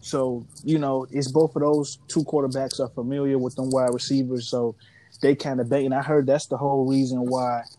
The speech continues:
uh, the Dolphins m-, moved down, and then remember they moved back up. So, um,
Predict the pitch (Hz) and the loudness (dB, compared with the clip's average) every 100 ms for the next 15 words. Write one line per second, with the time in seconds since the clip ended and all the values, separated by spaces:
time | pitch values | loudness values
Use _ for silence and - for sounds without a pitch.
0 | _ _ - - - 135 123 117 123 147 | _ _ -20 -12 -4 -2 -2 -2 0 0
1 | 135 139 127 120 - - 123 131 131 151 | 0 0 -2 -4 -8 -10 -8 -8 2 4
2 | 143 131 139 151 165 170 - - 139 135 | 6 4 0 0 -2 -4 -8 -8 -2 0
3 | 135 139 135 127 131 139 131 117 123 - | 2 2 4 4 4 4 4 2 -2 2
4 | 143 110 - 135 123 113 - _ _ _ | 0 0 -4 -2 -2 -4 -8 _ _ _
5 | _ _ _ _ _ _ - - 117 127 | _ _ _ _ _ _ -20 -8 -2 0
6 | 127 123 113 | 2 0 -2